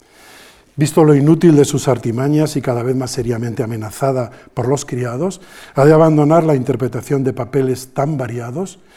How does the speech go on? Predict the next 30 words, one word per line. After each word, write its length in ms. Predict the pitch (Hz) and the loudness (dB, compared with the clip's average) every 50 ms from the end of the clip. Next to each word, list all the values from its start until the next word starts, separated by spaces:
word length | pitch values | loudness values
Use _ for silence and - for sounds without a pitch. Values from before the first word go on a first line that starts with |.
| - - - - _ | -20 -20 -20 -12 _
y 140 | 139 131 139 | -2 0 0
en 100 | 131 135 | 2 2
la 80 | 135 | 0
fase 260 | - - 175 - 185 | 0 0 -2 -2 -4
final 400 | - - 160 139 139 143 139 131 | -2 0 0 0 2 2 0 0
de 140 | 120 131 123 | 0 -2 -4
tan 340 | - - 123 127 123 120 120 | -2 -4 -4 -4 -4 -6 -8
magnífica 640 | 120 110 101 - 127 147 165 151 160 135 - 123 | -8 -10 -10 -8 -6 -6 -4 -2 -4 -4 -4 -8
escena, 560 | 107 - - - - 135 123 123 156 208 220 - - _ - - - - - - _ | -12 -12 -12 -8 -6 -4 -4 -4 -6 -8 -8 -12 -18 _ -20 -20 -20 -20 -20 -16 _
tras 220 | - 147 135 131 135 | 0 0 2 2 2
la 120 | 139 135 | 0 0
formidable 540 | - - 147 139 147 147 180 202 202 202 190 | 0 -2 -2 0 0 2 2 0 2 0 0
exhibición 540 | - - - 170 147 139 - - 151 147 143 | -2 -2 -4 -4 -4 -4 -4 -4 -2 -2 -2
actoral 580 | 127 - - - 123 117 135 143 143 139 131 | -2 -4 -8 -10 -6 -4 -2 0 0 -2 -2
que 140 | 117 - 120 | -4 -6 -6
nos 200 | 117 117 - - | -6 -8 -8 -6
ha 60 | 139 | -6
ofrecido, 640 | 131 120 - 131 113 - 143 131 123 170 208 208 - - - - - - _ | -6 -4 -6 -8 -6 -4 -6 -4 -4 -4 -6 -6 -8 -16 -20 -20 -20 -12 _
muestra 420 | 131 147 160 151 - 165 147 123 | -2 0 0 0 0 0 0 0
altiva 720 | 117 127 123 113 101 104 - 190 190 165 139 151 190 220 220 - - - - - _ | 0 -2 -2 -4 -6 -6 -2 -2 0 0 0 0 -2 -2 -2 -4 -12 -20 -20 -20 _
su 160 | - - 123 | -6 -4 -4
verdad 320 | 113 123 117 120 156 165 | -2 -2 0 2 2 2
más 240 | 156 156 151 147 - | 2 2 0 -2 -2
profunda, 720 | - - 143 - - - 170 175 165 151 156 180 202 196 - - - - - | -4 -4 -4 -4 -2 -2 0 0 0 2 0 -2 -2 -4 -10 -18 -20 -10 -8
haciendo 380 | 135 - - 156 156 156 147 | -8 -6 -4 -4 -2 0 0
alarde 380 | 135 135 147 156 151 139 151 127 | 2 2 2 2 2 0 0 0
de 100 | 123 123 | 0 -2
orgullo 560 | 120 117 113 107 131 185 202 165 139 156 143 | -2 -4 -4 0 4 4 4 4 4 2 2
y 60 | 135 | 2
profesionalidad 1040 | - - 123 117 - 123 113 - - 120 117 113 110 110 110 110 139 - 175 - - | 0 -4 -8 -6 -6 -8 -8 -6 -6 -6 -6 -6 -6 -6 -6 -4 -4 -4 -4 -4 -8